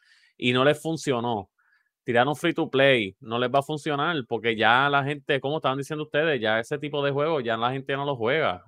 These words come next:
Lo ju-, ajá, lo juegan, pero es para jugarlo, a lo mejor lo juegan un ratito y ya, se aburrieron, vamos pa' lo mismo, vamos pa'l Call of Duty otra vez,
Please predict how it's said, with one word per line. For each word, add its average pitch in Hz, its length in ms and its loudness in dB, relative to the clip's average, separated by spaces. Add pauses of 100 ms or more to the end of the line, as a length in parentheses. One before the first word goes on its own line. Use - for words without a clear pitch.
(220)
Lo 113 180 0
ju-, 117 120 -2
ajá, 131 280 2
lo 151 120 0
juegan, 156 380 2
pero 127 180 0
es 131 60 -2
para 180 160 0
jugarlo, 170 440 2 (280)
a 120 80 0
lo 135 100 4
mejor 147 160 2
lo 165 60 6
juegan 180 260 6
un 185 80 -4
ratito 175 680 4 (560)
y 139 180 -4
ya, 208 460 2
se 151 100 2
aburrieron, 160 580 4
vamos 143 220 0
pa' 185 80 2
lo 185 100 2
mismo, 147 280 -2
vamos 131 160 -2
pa'l 165 120 0
Call 156 140 2
of 147 100 0
Duty 143 200 -4
otra 131 180 0
vez, 175 340 0